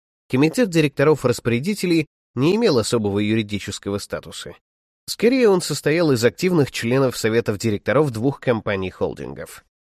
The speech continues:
Royal Dutch приобрела четверть акций Shell как жест доброй воли. Этого потребовал Сэмюэль, но с годами она избавилась и от них, оставив одну символическую акцию.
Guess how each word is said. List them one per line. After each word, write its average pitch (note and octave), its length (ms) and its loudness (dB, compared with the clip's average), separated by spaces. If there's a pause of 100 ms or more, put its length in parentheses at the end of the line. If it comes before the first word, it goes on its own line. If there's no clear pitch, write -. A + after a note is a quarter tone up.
(340)
Royal A3+ 280 6
Dutch F3 280 2
приобрела B2+ 480 4
четверть - 480 -4
акций G#2 340 -4
Shell G3 360 0 (240)
как A#2 180 -2
жест C3 240 2
доброй A#2+ 300 2
воли. D#2+ 340 -8 (400)
Этого C3+ 300 2
потребовал A2+ 540 2
Сэмюэль, D#2 540 -4 (220)
но B2 120 4
с A#2 60 -4
годами D3 380 4
она A#2+ 220 4
избавилась F#2+ 560 0
и F#2+ 40 -2
от F2 140 -4
них, G3+ 260 0
оставив D#3 500 0
одну A2+ 340 2
символическую F#2+ 760 -2
акцию. - 400 -16